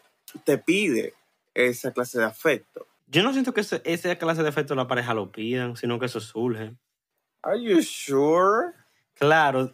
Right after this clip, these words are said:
Speaker 2: a menos que, a menos que, que, que tú tengas un novio que sea de lo que te diga, "Ay, por favor, pásame la tarjeta por el culo y di transacción
Speaker 1: O sea,
Speaker 2: no
Speaker 1: espérate,
Speaker 2: validada,
Speaker 1: espérate,
Speaker 2: transacción no
Speaker 1: ta-,
Speaker 2: validada".
Speaker 1: Tani Boy, espérate, Tani Boy, <laughs> espérate, espérate,
Speaker 2: Diablo,
Speaker 1: espérate.
Speaker 2: ¿qué es lo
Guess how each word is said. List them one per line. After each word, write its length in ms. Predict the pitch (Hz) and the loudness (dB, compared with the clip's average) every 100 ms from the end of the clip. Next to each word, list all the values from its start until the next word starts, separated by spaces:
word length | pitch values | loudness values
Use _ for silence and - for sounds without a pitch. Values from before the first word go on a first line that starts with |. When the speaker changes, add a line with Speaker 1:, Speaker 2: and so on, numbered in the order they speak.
| - | -4
Speaker 2:
a 160 | 131 151 | 0 2
menos 220 | 160 180 | 2 2
que, 180 | 180 160 | 2 2
a 80 | 143 | 2
menos 280 | 143 160 170 | 2 2 0
que, 460 | 170 147 139 131 123 | 2 2 4 2 -2
que, 360 | 135 127 120 117 | -2 0 0 -2
que 120 | 127 | -4
tú 120 | 135 | -4
tengas 280 | 127 143 139 | -2 2 2
un 100 | 139 | 2
novio 400 | 160 165 143 135 | 4 2 2 0
que 80 | 123 | -2
sea 160 | 123 | 0
de 80 | 127 | 0
lo 80 | 135 | 2
que 100 | 135 | 0
te 120 | 131 | 0
diga, 360 | 127 131 123 123 - - | 2 4 2 0 -8 0
"Ay, 140 | 208 | 0
por 120 | 214 202 | 2 2
favor, 300 | 196 208 208 | 2 2 2
pásame 300 | 202 226 220 | 0 0 0
la 100 | 220 | 2
tarjeta 380 | 190 196 202 | 2 2 0
por 160 | 208 208 | 0 0
el 120 | 175 | 0
culo 280 | 165 190 175 | 0 0 2
y 40 | |
di 200 | 165 190 185 - | 2 0 -2 -8
transacción 280 | - 165 175 | 0 4 4
Speaker 1:
O 40 | 170 | 6
sea, 160 | 143 - | 4 4
Speaker 2:
no 60 | |
Speaker 1:
espérate, 180 | 214 - 131 | 4 6 6
Speaker 2:
validada, 220 | 190 185 | 4 4
Speaker 1:
espérate, 180 | - - | 4 4
Speaker 2:
transacción 260 | 165 156 | 4 4
no 60 | 180 | 2
Speaker 1:
ta-, 40 | 208 | 4
Speaker 2:
validada". 340 | 208 165 143 | 2 4 4
Speaker 1:
Tani 120 | 143 | 4
Boy, 220 | 131 123 117 | 4 4 2
espérate, 500 | 113 131 127 117 107 | 0 2 2 0 -2
Tani 240 | - 127 | -2 -2
Boy, 280 | 117 107 101 - | -2 -2 -4 -10
<laughs> 140 | - - | -16 -8
espérate, 460 | - 160 120 - - - | -2 2 2 0 -10 -14
espérate, 760 | - 240 - 277 196 160 143 - | -12 -6 -4 -2 -2 -2 -4 -4
Speaker 2:
Diablo, 560 | - 151 160 - - 156 | 2 4 4 2 2 2
Speaker 1:
espérate. 200 | - - | 2 0
Speaker 2:
¿qué 60 | - | 0
es 80 | |
lo 80 | - | 4